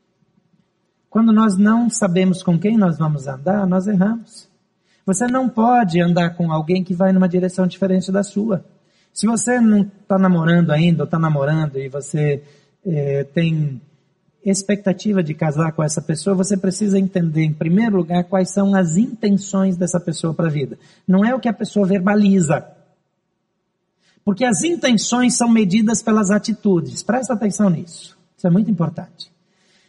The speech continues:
Você não pergunta pra pessoa o que que ela quer ser na vida e dá-se por satisfeita.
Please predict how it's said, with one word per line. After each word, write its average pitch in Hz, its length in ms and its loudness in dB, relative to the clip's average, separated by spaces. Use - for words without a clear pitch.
Você 214 220 -2
não 294 160 -6
pergunta 311 540 0
pra 226 120 -4
pessoa 220 380 0
o 208 160 -2
que 233 140 -2
que 226 80 -4
ela 220 140 2
quer 214 180 0
ser 208 160 0
na 190 160 4
vida 247 440 0
e 247 200 0
dá-se 214 540 0
por 180 140 -2
satisfeita. 185 800 -4